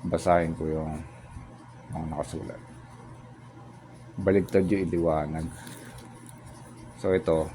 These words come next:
Lucas eight.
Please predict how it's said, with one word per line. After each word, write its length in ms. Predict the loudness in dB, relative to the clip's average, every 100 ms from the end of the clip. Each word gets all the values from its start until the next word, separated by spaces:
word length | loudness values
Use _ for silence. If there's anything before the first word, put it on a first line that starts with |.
| -12 -18 -18 -18 -18 -18 -18 -18 -18 -18 -18 -18 -18 -20 -20 -20 -20 -20 -12 -4
Lucas 800 | 2 4 4 6 4 4 -4 -12 -16 -18 -18 -18 -18 -20 -18 -18 -18 -18 -18 -18 -18 -18 -4 2
eight. 240 | 4